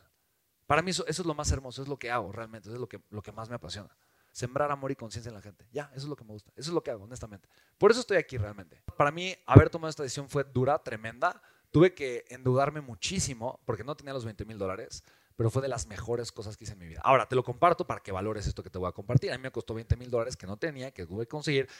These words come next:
y te lo voy a compartir y a ti no te va a costar nada. Así que más vale que lo valores. Fíjate, hablo con Frank Kern y en menos de veinte minutos me había destrozado, literalmente. Me dice, "Spen,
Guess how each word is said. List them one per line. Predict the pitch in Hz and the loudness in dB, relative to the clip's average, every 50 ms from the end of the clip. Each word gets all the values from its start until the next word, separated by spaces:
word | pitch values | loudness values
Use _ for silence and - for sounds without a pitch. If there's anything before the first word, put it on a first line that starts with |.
| - - - | -18 -8 -4
y | - | 2
te | - 120 | 4 6
lo | 113 | 6
voy | 117 120 | 6 4
a | |
compartir | - 151 147 - 110 104 - 120 123 120 | 4 2 0 0 0 0 0 -6 -8 -8
y | |
a | 113 | -6
ti | 104 | -8
no | 113 113 | -8 -6
te | 110 | -4
va | 107 107 | -6 -4
a | |
costar | - 113 - - 131 135 - | -6 -8 -6 -4 -4 -4 -4
nada. | - 170 - - - - _ _ _ _ _ - | -2 4 4 4 4 2 _ _ _ _ _ -2
Así | - 135 135 143 | 2 2 2 4
que | 139 151 | 4 2
más | 147 143 131 | 2 4 4
vale | 135 139 143 - | 4 4 4 4
que | 151 | 6
lo | 139 139 | 6 8
valores. | 139 143 151 160 147 - - - - - - | 8 8 8 6 4 0 -4 -8 -8 -4 8
Fíjate, | - 196 190 175 - 117 107 104 - - - _ _ - | 12 12 12 12 12 8 -8 -8 -12 -16 -20 _ _ 8
hablo | - 170 190 226 233 | 12 12 12 12 12
con | - 165 160 | 12 12 4
Frank | - 165 180 190 165 | 6 6 4 4 4
Kern | - 170 175 196 208 160 | 6 6 6 6 4 0
y | 165 151 | -8 -6
en | 151 | -2
menos | 170 185 202 196 | 0 0 2 4
de | 165 156 | 6 6
veinte | 156 156 156 - 170 | 4 4 2 0 0
minutos | 151 135 143 147 - 170 165 | 0 -2 -4 -2 0 0 0
me | 147 135 | 2 6
había | 127 131 143 | 6 6 6
destrozado, | 143 170 160 - - - 131 120 104 - - 127 120 107 95 87 80 80 | 6 2 0 -2 2 4 4 4 4 4 4 4 4 4 2 -2 -4 0
literalmente. | 127 127 123 - 120 123 127 127 127 123 113 104 - 87 82 - - - - - _ - | 0 0 2 2 0 0 0 0 -2 -6 -8 -8 -10 -12 -12 -12 -18 -20 -20 -18 _ -4
Me | 147 | -2
dice, | 139 156 | 0 0
"Spen, | 147 - - 165 165 165 170 165 | 0 0 2 4 2 2 2 -4